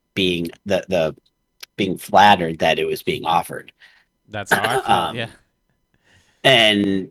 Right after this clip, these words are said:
Speaker 1: then when you think about it, it's like, wait, do you really want, like, this is, is this, this is a life choice. This is gonna change a lot.
Speaker 2: Yeah.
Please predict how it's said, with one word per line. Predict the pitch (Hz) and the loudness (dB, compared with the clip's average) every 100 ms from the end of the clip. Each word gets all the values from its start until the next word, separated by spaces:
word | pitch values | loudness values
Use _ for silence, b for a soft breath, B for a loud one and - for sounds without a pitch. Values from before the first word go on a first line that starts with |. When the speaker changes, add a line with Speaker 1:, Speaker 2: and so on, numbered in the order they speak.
| - | -2
Speaker 1:
then | 104 101 | 0 2
when | 98 | 2
you | 92 | 0
think | 90 117 | 0 0
about | 110 90 | 0 0
it, | |
it's | 87 | -2
like, | 92 | -4
wait, | 92 107 107 - | 0 2 0 -2
do | 98 | -8
you | 95 | -6
really | 85 87 95 85 | -6 -4 -4 -4
want, | - 78 82 90 - | -6 -4 -4 -6 -10
like, | 82 71 | -10 -10
this | - 80 - | -10 -8 -8
is, | 80 - | -8 -10
is | 87 - | -10 -6
this, | 90 - | -6 -4
this | 95 - | -4 -2
is | 90 | -2
a | 90 | 0
life | 85 101 - | 2 0 0
choice. | 101 104 - | 0 0 -2
This | 82 76 - | -6 -8 -6
is | - | -6
gonna | - | 0
change | - 117 95 - | 2 4 2 0
a | 95 | 2
lot. | 82 98 71 - _ _ _ - | 4 4 4 -6 _ _ _ -18
Speaker 2:
Yeah. | 85 | -18